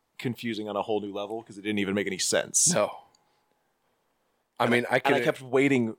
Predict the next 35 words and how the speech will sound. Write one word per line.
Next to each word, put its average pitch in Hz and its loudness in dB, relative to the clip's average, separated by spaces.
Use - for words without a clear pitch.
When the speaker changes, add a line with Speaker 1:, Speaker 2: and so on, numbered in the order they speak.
Speaker 1:
for 117 2
it 110 2
to 113 -10
get 110 -2
explained. 98 -4
Speaker 2:
Yeah. 120 2
And 143 6
I 175 6
kept 202 0
in, 170 0
like, 104 -6
like, 101 -4
in, 107 0
in 104 -4
the 98 -4
remaining 104 0
two 135 2
minutes, 123 0
I 107 2
think 110 0
we're 107 2
probably 104 0
talking 113 0
about 104 -2
the 139 -12
same 101 0
part 104 0
here. 104 -4
The 117 2
remaining 113 2
two 147 2
minutes 123 2
of 110 0
the 104 0
movie, 101 0